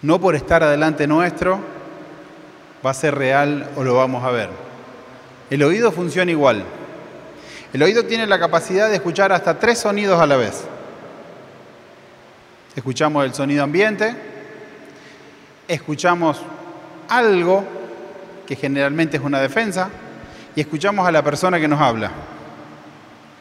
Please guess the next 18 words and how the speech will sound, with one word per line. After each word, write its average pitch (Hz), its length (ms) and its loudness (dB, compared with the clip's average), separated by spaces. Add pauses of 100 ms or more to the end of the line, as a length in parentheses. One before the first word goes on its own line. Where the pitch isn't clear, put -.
(440)
Eso 160 220 0
va 190 100 6
cambiando 185 500 2
todo 196 140 2
el 175 140 0
tiempo, 160 360 0
pero 143 160 -4
nosotros 175 460 -2
todo 202 160 0
el 190 140 -2
tiempo 196 320 -2
elegimos 139 720 -4 (100)
qué 180 160 -2
pasa 175 300 0
a 143 40 -2
ser 156 280 0
sonido 147 360 -2
ambiente 143 540 -2